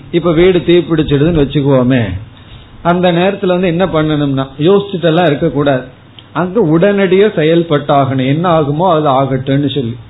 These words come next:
அங்க எல்லாம் யோசிச்சு எந்த வழியில போறது, இந்த வழியில நிலவு இருக்கு போலாமா, அதுல வேலை போலாமான்னு எல்லாம் நினைக்க முடியாது. அந்த நேரத்துல குயிக்கா செயல்பட்டு தான் ஆகணும், சிந்திக்கிறதுக்கு நேரம் இல்லை. அப்படி உடனடியாக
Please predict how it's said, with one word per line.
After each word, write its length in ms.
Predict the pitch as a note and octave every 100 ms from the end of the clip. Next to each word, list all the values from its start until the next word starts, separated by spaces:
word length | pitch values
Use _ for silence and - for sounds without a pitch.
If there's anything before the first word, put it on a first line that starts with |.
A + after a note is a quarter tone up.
| - - -
அங்க 240 | E3+ F#3
எல்லாம் 300 | F3 E3 F3
யோசிச்சு 540 | E3 C#3+ E3 E3+ - D3+
எந்த 280 | C#3+ D#3+ F3+
வழியில 300 | D#3+ D#3 D3+
போறது, 640 | B2+ C#3 C#3 B2+ C3+ C3+ - - - -
இந்த 280 | D3+ F3
வழியில 380 | E3 E3 E3+ E3
நிலவு 360 | C#3 C#3 D#3+ D3+
இருக்கு 260 | D3 C#3 D3
போலாமா, 560 | C3 C#3+ C#3 C3+ C3+ C3
அதுல 260 | C3 E3+
வேலை 240 | C#3+ C#3+ C3+ C#3
போலாமான்னு 480 | C#3 C#3 C3+ C#3
எல்லாம் 240 | C3+ E3+ E3+
நினைக்க 240 | C#3 C#3+
முடியாது. 400 | E3 C3 C#3+ B2 - - - -
அந்த 180 | D#3 E3+
நேரத்துல 380 | F3+ F#3+ C4 B3+
குயிக்கா 440 | A#3 A#3 - G3+
செயல்பட்டு 540 | F3+ E3+ D#3+ D3 B2+
தான் 180 | C3 E3
ஆகணும், 380 | C#3 C#3 B2+ B2
சிந்திக்கிறதுக்கு 640 | D3 D#3+ D#3+ D3+ C#3 C#3
நேரம் 380 | E3 C#3+ D3+ C3
இல்லை. 240 | B2+ A#2+ A#2 - - - -
அப்படி 260 | C#3+ F#3+
உடனடியாக 1000 | D3+ C3+ D#3 G3+ G#3+ G3 D#3+ D#3+ C#3+ C#3